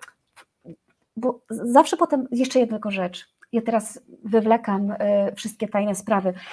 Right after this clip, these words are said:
Na, e, na naszych kolegiach, em, jest, e, powtarzane: „O, i zawsze widać,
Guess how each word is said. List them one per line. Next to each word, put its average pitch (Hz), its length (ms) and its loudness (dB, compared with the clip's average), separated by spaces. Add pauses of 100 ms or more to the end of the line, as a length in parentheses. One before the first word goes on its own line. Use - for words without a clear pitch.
(260)
Na, 233 640 4
e, 214 420 0
na 220 120 0
naszych 262 300 -2
kolegiach, 202 840 0
em, 196 480 -4 (160)
jest, 202 640 -4
e, 202 260 -4
powtarzane: 220 680 0 (300)
„O, 247 240 8
i 247 140 2
zawsze 262 320 4
widać, 262 420 2